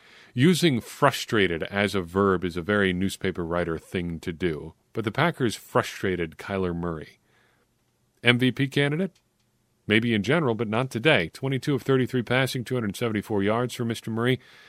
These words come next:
No touchdowns, two interceptions. Unexpected, of course, but hey, pretty welcome. This is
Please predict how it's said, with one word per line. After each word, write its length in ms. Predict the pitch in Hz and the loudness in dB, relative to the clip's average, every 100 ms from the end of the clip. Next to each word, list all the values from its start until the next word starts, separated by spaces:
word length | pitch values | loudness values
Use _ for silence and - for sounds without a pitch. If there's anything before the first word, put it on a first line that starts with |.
| - | -12
No 240 | 107 107 175 | 2 6 6
touchdowns, 580 | 127 85 - 80 80 - | 6 0 -2 -8 -8 2
two 180 | 175 | 4
interceptions. 600 | 175 95 - 87 - 107 - | 6 4 0 -2 -2 -6 -6
Unexpected, 680 | 143 165 147 - 139 131 107 | 0 2 2 -2 -4 -2 -2
of 140 | 92 - | -4 -4
course, 320 | 165 135 - | 0 0 0
but 260 | - 117 - _ _ _ _ | -2 -2 -4 _ _ _ _
hey, 260 | 107 101 - _ _ _ _ _ _ | 0 0 -4 _ _ _ _ _ _
pretty 180 | 90 92 | -4 -2
welcome. 440 | 110 147 - - - _ _ _ _ _ _ _ _ _ - | 2 0 -2 -10 -14 _ _ _ _ _ _ _ _ _ -14
This 380 | 98 117 175 - | 0 4 4 4
is 400 | - 139 139 | -2 0 0